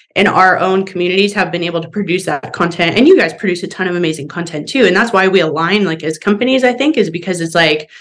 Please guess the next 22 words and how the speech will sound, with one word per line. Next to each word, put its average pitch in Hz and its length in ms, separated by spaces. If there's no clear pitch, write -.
it's - 140
not 226 240
opinion 196 480
based. 208 380
It's 180 160
very 185 220
factual. 202 540
And 202 120
it's 175 100
very 165 260
like, 160 220
"Here's 202 260
the 190 120
evidence 202 400
to - 100
decide 170 420
what 190 280
you're 175 80
gonna 170 160
do 160 200
and 156 80
why." 131 300